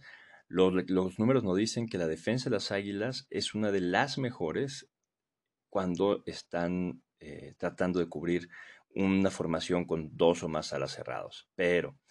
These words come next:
si nos vamos a las cuatro juegos en las cuales las Águilas permitieron treinta o mar pun-, treinta o más puntos, su, su desempeño en términos de epa por jugada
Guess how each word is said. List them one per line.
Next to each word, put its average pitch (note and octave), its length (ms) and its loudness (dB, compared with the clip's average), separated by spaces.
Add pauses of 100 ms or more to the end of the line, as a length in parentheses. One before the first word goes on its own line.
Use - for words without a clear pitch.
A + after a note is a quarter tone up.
(200)
si F2 140 -6
nos F2+ 100 0
vamos C3 260 4
a G2+ 60 0
las D#2+ 220 -8
cuatro A2+ 480 -2
juegos D2 400 -2
en D#2 80 -4
las D#2 120 -8
cuales F#2 200 4
las E2 180 -4
Águilas E2+ 540 -2 (560)
permitieron E2+ 520 0
treinta F2+ 300 2
o - 20 0
mar D#2 240 -2
pun-, D2+ 320 -10 (140)
treinta G2+ 300 2
o - 20 2
más F2 160 0
puntos, D2+ 560 -4 (1040)
su, G#2+ 540 0
su - 240 -2
desempeño G#2 1200 6
en E2 720 -2
términos G2+ 500 6
de E2 320 0
epa G#2 520 0 (1200)
por A#2 240 8
jugada F#2+ 640 2